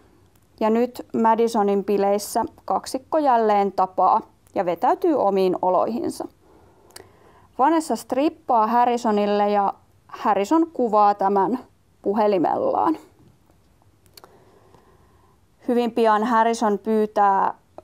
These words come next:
Vanessaa laskettelureissulle ja Vanessa säikähtää tätä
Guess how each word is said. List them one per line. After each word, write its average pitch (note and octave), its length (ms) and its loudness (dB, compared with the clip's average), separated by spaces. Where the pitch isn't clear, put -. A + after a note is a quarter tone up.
Vanessaa G#3+ 600 0
laskettelureissulle A#3+ 1400 -2
ja G3 260 0
Vanessa G#3 380 -2
säikähtää A3+ 720 0
tätä - 300 -2